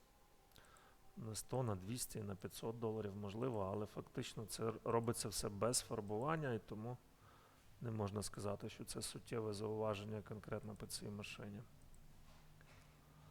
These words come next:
Є моменти. Тут не знаю, що це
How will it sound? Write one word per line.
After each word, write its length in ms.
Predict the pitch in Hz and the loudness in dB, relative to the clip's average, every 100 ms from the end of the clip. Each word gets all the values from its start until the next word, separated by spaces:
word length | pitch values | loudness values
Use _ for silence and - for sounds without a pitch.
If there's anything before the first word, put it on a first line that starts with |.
| - - - - | -18 -18 -12 -2
Є 260 | 110 123 | 2 4
моменти. 680 | 110 113 117 127 135 - 143 135 - - - - - - - - | 4 2 4 4 2 2 0 -2 -10 -18 -20 -20 -20 -20 -20 -8
Тут 240 | 135 - | -8 -4
не 120 | 151 | -2
знаю, 400 | 131 113 117 117 | 0 2 2 2
що 200 | 120 - | 0 -4
це 160 | 123 - | -6 -8